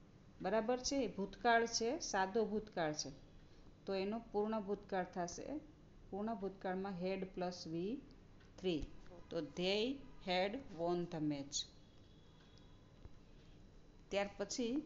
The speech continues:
છે "Meena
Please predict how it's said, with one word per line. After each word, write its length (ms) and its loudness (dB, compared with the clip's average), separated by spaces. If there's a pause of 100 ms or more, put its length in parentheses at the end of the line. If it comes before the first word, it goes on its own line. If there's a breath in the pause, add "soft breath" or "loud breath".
(280)
છે 300 -2 (1600)
"Meena 640 4